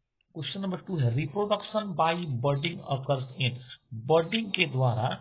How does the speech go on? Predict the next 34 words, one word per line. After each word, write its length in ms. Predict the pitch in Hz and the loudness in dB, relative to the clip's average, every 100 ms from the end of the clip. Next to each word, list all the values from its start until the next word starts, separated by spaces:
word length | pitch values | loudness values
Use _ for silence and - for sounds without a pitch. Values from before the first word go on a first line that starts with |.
| - _ _ | -10 _ _
किसमें 380 | 170 151 190 202 | -10 -6 -4 -6
प्रजनन 540 | - 170 170 180 175 160 | -2 -2 0 -2 -2 0
या 320 | 160 - - _ _ - | 0 0 -10 _ _ -4
reproduction 560 | 143 - 151 147 - 160 | -2 0 -2 -2 -2 -2
होता 300 | 151 170 156 | -2 0 -2
है? 80 | - - _ _ _ | -4 -12 _ _ _
तो 60 | 139 | -4
budding 520 | 104 131 139 208 214 | 2 2 4 0 0
के 120 | 190 | -4
द्वारा 320 | 143 143 147 | -2 -2 -2
हम 180 | 139 147 | -2 -2
लोगों 180 | 143 143 | 0 -2
ने 80 | 147 | -2
दो 260 | 120 160 | -4 -2
example 380 | 165 143 135 131 | 0 2 0 -2
पढ़ा 220 | 131 131 139 | 0 0 0
था, 140 | 120 - | -4 -4
east 260 | 208 220 - | -8 -8 -6
पढ़ा 200 | 160 156 | -2 -2
था 100 | 160 | -2
और 60 | |
hydra 380 | 135 120 120 131 | -2 0 2 2
पढ़ा 200 | 117 101 | 2 -2
था। 280 | 101 110 - - - - _ | -6 -14 -14 -20 -20 -20 _
यहाँ 140 | 143 175 | 0 0
पे 80 | |
देखो 140 | 175 185 | -2 -4
तो 100 | 180 | -4
ईस्ट 220 | 180 - | -6 -4
दिया 240 | 156 165 | -2 0
है 100 | 160 | 0
penicillium, 680 | 175 139 135 - 160 156 170 185 | 0 2 2 0 -4 -4 -8 -4
paramecium 720 | - 127 151 160 135 165 165 | 0 2 2 0 -4 -4 0
और 320 | 214 - | 0 0